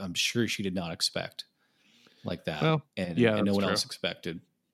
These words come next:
Speaker 1: Stuff like that can, can alter your brain chemistry when something pivotal happens, when you're already in a really emotionally vulnerable place like that. It, I
Speaker 2: Yeah.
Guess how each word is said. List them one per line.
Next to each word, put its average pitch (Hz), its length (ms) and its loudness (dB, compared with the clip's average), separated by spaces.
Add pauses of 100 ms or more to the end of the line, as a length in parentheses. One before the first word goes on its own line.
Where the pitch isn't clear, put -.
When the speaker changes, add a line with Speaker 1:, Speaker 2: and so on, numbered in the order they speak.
(280)
Speaker 1:
Stuff - 380 -4
like 120 160 2
that 120 260 4
can, 98 260 2
can 98 280 0
alter 110 420 0
your 101 160 2
brain 104 280 2
chemistry 95 680 -2
when 92 360 -4 (340)
something 113 420 2
pivotal 117 400 2
happens, 117 480 2
when 104 80 2
you're 98 180 0
already 104 320 4
in 101 60 2
a 95 140 2
really 95 280 2
emotionally 92 800 0 (340)
vulnerable 95 380 0
place 90 400 -2
like 110 200 -2
that. 110 320 0 (1160)
It, 82 140 -8 (220)
I 120 40 -8
Speaker 2:
Yeah. 98 180 -8